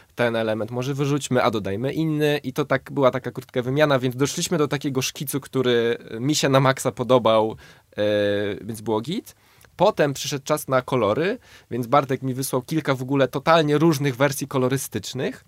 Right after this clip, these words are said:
To był też tatuaż zrobiony trochę ze zdjęcia, e, ale różne były te wersje kolorystyczne, więc znowu było takie: ten, ta wersja mi się najbardziej podoba, ale może ten kolor troszkę jaśniej, a może tamten zastąpimy innym.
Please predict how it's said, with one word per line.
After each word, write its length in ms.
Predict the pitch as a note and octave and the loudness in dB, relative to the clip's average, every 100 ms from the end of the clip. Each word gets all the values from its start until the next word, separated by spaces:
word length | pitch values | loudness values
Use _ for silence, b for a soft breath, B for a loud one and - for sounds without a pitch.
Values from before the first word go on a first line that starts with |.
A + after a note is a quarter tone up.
| B B | B B
To 80 | - | -4
był 80 | F#3 | -2
też 160 | F3+ - | -2 -2
tatuaż 320 | D#3 F3+ C#3+ | 2 4 2
zrobiony 360 | C#3+ D#3+ D3 | 2 2 2
trochę 280 | C3+ E3+ D3+ | 0 -2 -2
ze 120 | B2+ | -2
zdjęcia, 640 | B2+ C3+ D3+ G#2+ - A2+ E3+ _ _ _ _ _ _ - - | -4 -2 -2 -2 0 0 0 _ _ _ _ _ _ -12 -2
e, 60 | C3+ C3 B2 A#2 A#2 G#2+ B B | 4 4 4 2 0 -4 B B
ale 200 | A#2+ C3 | 2 2
różne 260 | D3 C#3+ C#3 | 2 0 0
były 140 | C#3 | 0
te 120 | C3+ A#2 | -2 -4
wersje 440 | B2 B2+ C3+ C3 | -4 -2 -2 -2
kolorystyczne, 840 | C3 A#2+ A#2+ - D3 - E3 G#3+ | -2 -2 -2 -4 -6 -2 -2 0
więc 160 | D#3 C3+ | 0 0
znowu 300 | D3+ D#3+ D3 | 2 2 2
było 180 | C3+ C3+ | -2 0
takie: 400 | C3+ - C3+ B2+ B B B _ | -2 2 0 0 B B B _
ten, 260 | E3+ F#3 F3 - - | 6 6 6 -2 2
ta 140 | C3 | 4
wersja 280 | D3+ D#3 D#3 | 4 2 0
mi 80 | C#3+ | -2
się 80 | |
najbardziej 400 | D3 C#3 C#3 B2+ | 0 2 2 0
podoba, 540 | - A#2+ A2+ A#2 D#3+ G3+ | 0 0 2 4 4 4
ale 200 | C3+ C#3+ | 4 4
może 260 | D3+ D3+ | 2 2
ten 180 | C#3+ D3 | 0 -2
kolor 280 | C3+ C#3 C3 | 0 0 0
troszkę 340 | B2 B2 - | -4 -6 -2
jaśniej, 460 | B2 A2+ - C3 D#3+ | -2 -2 -4 -6 -2
a 80 | B2+ | 0
może 220 | B2+ B2+ | 0 -2
tamten 260 | C3+ C3 C3 | -2 -4 -4
zastąpimy 540 | B2 - B2 C3 A#2+ | -6 -6 -6 -4 -4
innym. 400 | - A#2 C#3 G#3 | -6 -4 -4 -4